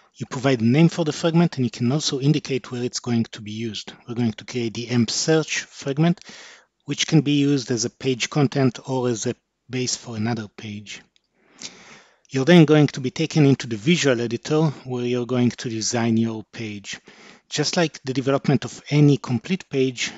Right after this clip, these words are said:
developing fragment is a matter of dragging and dropping components and services onto the page to create the user interface that you want.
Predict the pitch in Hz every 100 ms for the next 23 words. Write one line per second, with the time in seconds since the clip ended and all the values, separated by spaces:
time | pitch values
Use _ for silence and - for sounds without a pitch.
0 | - 117 120 151 139 120 - 135 131 135
1 | 131 120 - 110 120 120 - 117 110 131
2 | 131 135 131 120 113 120 - 113 - 107
3 | - 143 143 139 123 - - 110 104 147
4 | 135 117 123 107 113 110 117 101 - 123
5 | 117 - - - 120 113 104 113 110 113
6 | 107 - 110 - 101 - 101 - 110 110
7 | 98